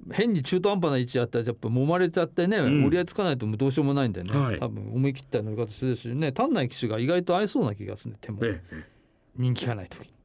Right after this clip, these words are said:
Speaker 1: ということで。
Speaker 2: 先生の本命馬は十一番ボンドガールでございます。私は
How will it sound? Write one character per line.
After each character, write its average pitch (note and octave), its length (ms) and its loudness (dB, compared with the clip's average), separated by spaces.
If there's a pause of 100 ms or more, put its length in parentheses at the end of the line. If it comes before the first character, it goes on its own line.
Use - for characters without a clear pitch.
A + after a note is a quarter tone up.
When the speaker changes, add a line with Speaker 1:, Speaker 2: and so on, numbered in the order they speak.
(100)
Speaker 1:
と - 60 -10
い F#2 40 -6
う - 20 -18
こ - 120 -16
と - 100 -20
で。 - 60 -20 (300)
Speaker 2:
先 B2+ 220 0
生 A#2 140 0
の F2+ 100 -2
本 G2+ 200 -2
命 F#2+ 120 0
馬 D#2+ 140 -4
は D#2 160 -6
十 G#2 160 2
一 G2+ 120 -4
番 D#2+ 220 -4
ボ A#2+ 140 0
ン F#3+ 100 0
ド F3 100 2
ガ C#3+ 200 0
ー F#2+ 40 -2
ル F2 60 -12
で D#2+ 120 -8
ご C#2 120 -12
ざ D2+ 120 -12
い - 80 -16
ま - 100 -16
す。 - 240 -14 (600)
私 C#3 440 -2
は A#2+ 220 0